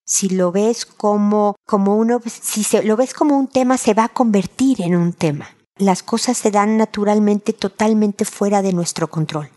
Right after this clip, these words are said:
Si tu hija va a ser homosexual, el proceso va a ocurrir independientemente de lo que tú hagas o le digas.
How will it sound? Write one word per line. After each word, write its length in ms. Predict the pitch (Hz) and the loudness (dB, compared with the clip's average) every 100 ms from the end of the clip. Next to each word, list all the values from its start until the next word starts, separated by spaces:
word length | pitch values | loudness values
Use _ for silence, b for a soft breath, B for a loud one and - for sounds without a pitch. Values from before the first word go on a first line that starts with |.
| _ | _
Si 220 | - - 196 | -8 -2 0
tu 220 | - 202 | 2 2
hija 560 | 220 - 262 247 233 - _ 185 | 2 2 2 2 0 -6 _ -2
va 100 | 208 | 0
a 40 | 214 | 0
ser 240 | - 220 | 0 2
homosexual, 760 | 226 220 175 - - 151 175 254 _ _ - | 2 0 0 -4 -2 0 0 -4 _ _ -2
el 160 | 180 | -2
proceso 560 | - 175 - 190 - 202 | 0 -2 0 -2 0 0
va 140 | 196 | 2
a 80 | 208 | 2
ocurrir 600 | 233 - 196 185 214 214 | 0 -2 -2 0 -2 -2
independientemente 1000 | - 190 180 180 185 190 196 208 196 196 | -2 0 -2 -2 0 0 0 0 0 -2
de 80 | 208 | -2
lo 160 | 196 - | -2 -4
que 100 | 156 | -8
tú 260 | - 196 | -2 0
hagas 360 | 202 214 233 - - | 0 0 -4 -6 -2
o 60 | |
le 160 | 214 202 | 0 0
digas. 460 | 196 170 - - | -2 -6 -12 -20